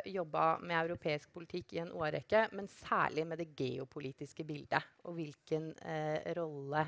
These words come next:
Europa spiller der. Kan du si litt om hvordan du ser utviklingen de siste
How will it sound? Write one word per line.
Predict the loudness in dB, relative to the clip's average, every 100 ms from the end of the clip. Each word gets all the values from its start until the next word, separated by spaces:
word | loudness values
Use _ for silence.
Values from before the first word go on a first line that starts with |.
| 0 -2
Europa | -2 -4 -12 -2 -2
spiller | -2 -8 -2
der. | 4 4
Kan | 2 -8
du |
si | -8 -12 -10 -6 -2
litt | -2 -2 -6
om | -8 -8 -8
hvordan | -6 -2 -2 -4
du | -8 -10
ser | -10 2 6 6
utviklingen | 4 -10 -10 -10 -6 -6 -6
de | -8
siste | -8 -12 -14 -4 0